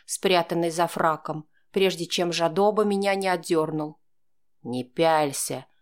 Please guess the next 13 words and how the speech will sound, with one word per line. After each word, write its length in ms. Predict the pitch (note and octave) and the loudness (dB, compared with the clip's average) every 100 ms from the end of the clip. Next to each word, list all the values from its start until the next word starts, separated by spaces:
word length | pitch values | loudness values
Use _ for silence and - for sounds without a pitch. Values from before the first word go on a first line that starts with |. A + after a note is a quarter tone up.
| _ | _
сразу 560 | - D#3 E3 D#3 D#3 D#3+ | -6 0 2 2 2 -2
видно, 380 | D3+ D3+ D3 C#3 | 0 0 0 0
маг". 500 | D3 D3+ D3+ C#3+ C#3+ _ _ _ _ _ _ | 2 4 4 2 -10 _ _ _ _ _ _
"Да? 520 | F3 G3 A#3 C4 C4+ _ - - - | -4 0 2 0 -2 _ -20 -20 -6
А 360 | G#3 A3 A3 G#3+ | 0 2 4 0
что, 500 | G#3 - - B3+ B3 | -2 -6 0 4 6
у 80 | A3+ | 4
вас 260 | G#3+ A3+ | 4 2
здесь 260 | G#3 A3 - | 2 -2 0
магов 540 | A#3 C#4 D4+ C#4+ - | 4 6 6 4 2
уважают?" 720 | C4 A#3+ A#3 G3+ G#3 F3+ F3 - - - _ | 2 2 2 2 2 2 -4 -10 -20 -20 _
переспросила 720 | - G3 - F#3+ F#3+ - G3 F#3+ | 0 0 0 0 0 0 0 0
я. 420 | F3+ F3+ E3 | 0 -2 -2